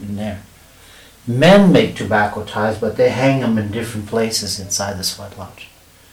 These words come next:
The woman's always, hers is this hundred and four tobacco ties represents one hundred and four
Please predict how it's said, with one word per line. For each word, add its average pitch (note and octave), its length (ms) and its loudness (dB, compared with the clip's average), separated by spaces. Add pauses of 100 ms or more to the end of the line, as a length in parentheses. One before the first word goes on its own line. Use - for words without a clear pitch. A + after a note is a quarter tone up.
(680)
The G#2+ 80 -6
woman's A2+ 480 0
always, A#2 480 2
hers B2 320 0
is F#2+ 180 -10 (200)
this G#2+ 320 -8
hundred E3 320 4
and C3+ 140 -4
four C3+ 280 0
tobacco A#2 540 -4
ties F2 440 -14 (960)
represents A#2+ 1000 0 (800)
one C3+ 360 2
hundred D3+ 640 -2
and A2 200 -6
four A#2 720 0